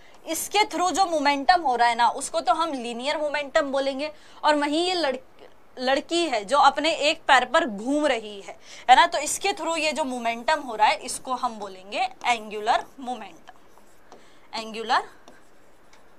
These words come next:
momentum। Image से समझ सकते हैं, जो सीधे हो रहा है इसको बोल दिया linear, और जहां घुमावदार हो रहा है, घूम घूम के हो रहा है, अ,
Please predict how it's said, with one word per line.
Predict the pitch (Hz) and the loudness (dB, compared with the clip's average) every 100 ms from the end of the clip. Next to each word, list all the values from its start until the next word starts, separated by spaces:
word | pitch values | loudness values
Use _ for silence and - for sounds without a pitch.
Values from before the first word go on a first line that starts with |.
| 240 | -8
momentum। | 254 196 151 - - - - - - - - - - - - | -6 -6 -12 -16 -16 -18 -20 -20 -20 -20 -20 -20 -20 -20 -10
Image | 277 277 294 | -2 4 4
से | 294 | 4
समझ | 349 349 320 | -4 -4 -4
सकते | 320 302 330 | -4 -4 -4
हैं, | 381 - - 208 | -6 -8 -14 -4
जो | 294 | -2
सीधे | - 294 269 320 | 2 2 4 6
हो | 359 330 | 6 8
रहा | 330 | 8
है | 330 349 349 | 8 6 0
इसको | 285 - | -4 -8
बोल | 277 247 254 | 0 0 0
दिया | 262 | -2
linear, | 247 226 233 226 330 | -4 -6 -8 -2 -2
और | - 285 | 0 0
जहां | 226 277 285 | 0 0 0
घुमावदार | 220 240 233 226 214 311 349 | 0 0 2 2 2 2 2
हो | 294 | 0
रहा | 247 254 | -2 -2
है, | 269 330 190 | -2 -6 -8
घूम | 226 277 349 | -8 -6 -4
घूम | 277 262 247 | -4 -8 -10
के | 247 | -8
हो | 226 214 | -8 -8
रहा | 208 214 | -8 -6
है, | 247 392 - - - - - - - - - - - - - - - - - - - | -6 -8 -10 -20 -20 -20 -20 -20 -20 -20 -20 -20 -20 -20 -20 -20 -20 -20 -20 -20 -16
अ, | - | -8